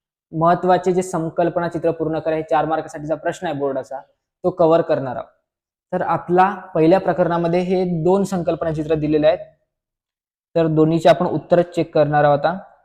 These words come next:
पहिलं संकल्पना चित्र पूर्ण करामध्ये आहे बिमस्टेकचे देश, बिमस्टेकचे देश.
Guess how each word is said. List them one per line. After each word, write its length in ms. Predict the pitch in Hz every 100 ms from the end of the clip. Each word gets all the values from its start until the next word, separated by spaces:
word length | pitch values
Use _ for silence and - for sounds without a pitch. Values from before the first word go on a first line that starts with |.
| _ -
पहिलं 240 | 165 185
संकल्पना 460 | 196 185 180 180 185
चित्र 280 | 180 - 180
पूर्ण 260 | 175 170
करामध्ये 400 | 160 165 156 156
आहे 180 | 165 156
बिमस्टेकचे 640 | 156 196 196 - 180 - 180
देश, 300 | 131 120 - _ _
बिमस्टेकचे 640 | 147 151 - 147 _ 214 214 _ _ _
देश. 320 | 143 147 139